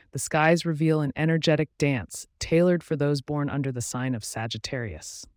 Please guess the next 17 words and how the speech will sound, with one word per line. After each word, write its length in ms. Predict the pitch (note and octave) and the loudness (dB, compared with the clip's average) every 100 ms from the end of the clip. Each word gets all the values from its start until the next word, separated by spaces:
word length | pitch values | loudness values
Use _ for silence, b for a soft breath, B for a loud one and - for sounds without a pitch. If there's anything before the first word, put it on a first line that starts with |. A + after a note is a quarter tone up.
| _ _ - | _ _ -10
The 60 | |
sun, 420 | C3+ - G#3+ C#3+ A#2+ | -4 4 4 4 0
sashaying 600 | - C#3 - D#3+ F3 E3+ | -2 0 4 6 6 2
through 180 | E3 | 0
Aquarius, 680 | C#3 - E3 D3 A#2 F#2 - | -2 0 2 2 0 -4 -10
sparks 500 | - - - D#3 - | -8 -4 0 0 0
creativity 720 | - - D#3 - G3 E3+ B2+ | -6 -2 0 2 0 2 0
in 80 | A#2 | -2
your 100 | A#2 | -2
house 280 | A2 - C3+ | -4 -4 -4
of 100 | B2 | -8
communication, 880 | - D3 C3+ B2 D#3 C#3+ - E2 - _ _ _ _ | -8 -4 -4 -2 -2 -2 -4 -8 -14 _ _ _ _
while 160 | A2+ B2 | -8 -8
Jupiter, 560 | A#2 E3 - A#2 F2+ D3+ | -2 -2 -2 -10 -10 -10
your 140 | A#2+ | -8
ruling 340 | C3+ C#3+ C#3+ | -4 -4 -4
planet, 420 | C3 - C#3 C3+ | -4 -4 -4 -4